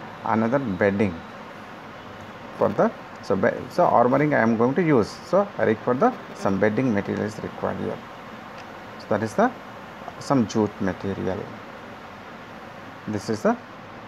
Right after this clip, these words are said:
bedding material over which I can use the armoring. So, this is a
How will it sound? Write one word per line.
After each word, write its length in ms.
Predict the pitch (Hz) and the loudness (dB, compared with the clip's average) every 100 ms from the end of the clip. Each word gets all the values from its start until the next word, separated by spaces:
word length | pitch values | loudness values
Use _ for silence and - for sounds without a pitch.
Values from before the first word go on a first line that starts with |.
| - | -8
bedding 400 | 117 104 95 101 | -2 0 2 0
material 420 | 90 87 95 92 - - - - - - | -2 -6 -6 -6 -8 -12 -16 -16 -10 4
over 260 | 139 180 | 8 8
which 300 | 180 247 247 - - - | 8 4 2 -10 -12 -6
I 100 | 110 | -4
can 260 | - 98 98 | -2 -2 2
use 300 | 147 170 - | 2 2 2
the 260 | 113 113 131 - - - - - - | 2 2 0 -12 -16 -16 -16 -12 0
armoring. 520 | 104 101 95 90 90 95 - - - - - - - - - - - - - - - - - - - - - - - - - - - - - - - - - - - - - - - - - | 2 2 0 -2 -4 -8 -14 -14 -16 -16 -16 -16 -14 -14 -14 -14 -14 -14 -16 -16 -16 -16 -14 -14 -14 -16 -16 -16 -16 -16 -16 -16 -16 -14 -14 -14 -16 -16 -16 -16 -16 -16 -16 -16 -16 -16 -14
So, 140 | - 85 | -10 -8
this 240 | 98 - | -8 -8
is 160 | 98 - | -8 -4
a 140 | 160 | -4